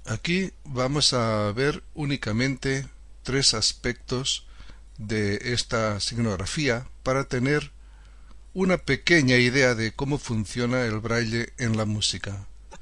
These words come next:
Veremos cómo se escriben las notas, cómo se representan las cuerdas en la guitarra y cómo se digita en el piano.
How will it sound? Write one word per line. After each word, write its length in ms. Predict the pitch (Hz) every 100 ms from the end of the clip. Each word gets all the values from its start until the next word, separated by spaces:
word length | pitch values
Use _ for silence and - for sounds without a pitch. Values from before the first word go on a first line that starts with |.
| - - - - - - -
Veremos 500 | 113 131 156 156 -
cómo 300 | - 143 127
se 140 | -
escriben 480 | 107 - 113 107 104
las 220 | 95 -
notas, 680 | 127 156 175 180 180 - - - - - -
cómo 220 | 123 131
se 140 | 127 123
representan 840 | 113 110 101 123 110 113 107 107 - -
las 240 | 110 104
cuerdas 480 | - 110 95 95 -
en 100 | 95
la 100 | 104
guitarra 640 | 95 98 151 156 160 185 - - - - - -
y 240 | 180 - - -
cómo 340 | 180 180 185
se 180 | - 135
digita 540 | 113 - 127 127 120 -
en 160 | 120 107
el 140 | 98
piano. 520 | - 104 78 78 78